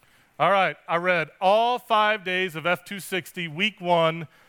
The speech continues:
this past week." Start responding. Text either A for true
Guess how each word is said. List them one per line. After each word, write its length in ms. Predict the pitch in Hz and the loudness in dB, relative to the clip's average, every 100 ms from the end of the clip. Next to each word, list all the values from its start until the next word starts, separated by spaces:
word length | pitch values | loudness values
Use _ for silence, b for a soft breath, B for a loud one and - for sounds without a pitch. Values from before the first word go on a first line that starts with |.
| b 139 | b -6
this 200 | 160 - | -6 -2
past 380 | 185 170 151 | 0 0 -2
week." 320 | 160 135 104 - | -6 -6 -6 -6
Start 300 | 170 170 190 | 0 0 -2
responding. 680 | - 196 165 127 104 95 _ b b - | -6 0 0 0 -8 -12 _ b b -2
Text 280 | 165 156 170 | -2 -2 -6
either 260 | 147 139 165 | -4 -4 0
A 240 | 170 220 | 0 0
for 160 | - 226 | -6 -12
true 540 | - 208 208 208 196 | -6 -4 -2 -4 -6